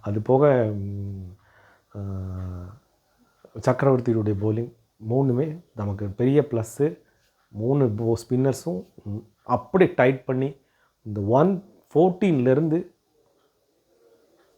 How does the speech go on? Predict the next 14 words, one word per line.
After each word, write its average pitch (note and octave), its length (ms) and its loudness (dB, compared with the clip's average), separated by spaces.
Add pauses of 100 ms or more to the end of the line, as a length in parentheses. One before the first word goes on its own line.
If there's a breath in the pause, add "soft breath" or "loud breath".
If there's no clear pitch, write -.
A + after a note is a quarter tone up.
(280)
லெவன்த் C3 460 4
ஓவரில் D#3+ 380 6
ஹண்ட்ரட் C#3 360 0
போட்டவங்க A#2 720 -6 (320)
டுவெல்த் C#3 240 4
ஓவரில் C3+ 280 2
ஒன் B2 240 0
ஃபோர்டீன் B2+ 320 -2
வந்துட்டு, G#2+ 400 -4
ஒ-, A2+ 120 -4
நா-, A#2+ 320 -2
நூத்தி D3 220 -4
பதினாலு B2+ 320 2
வந்தவங்க A2 520 -2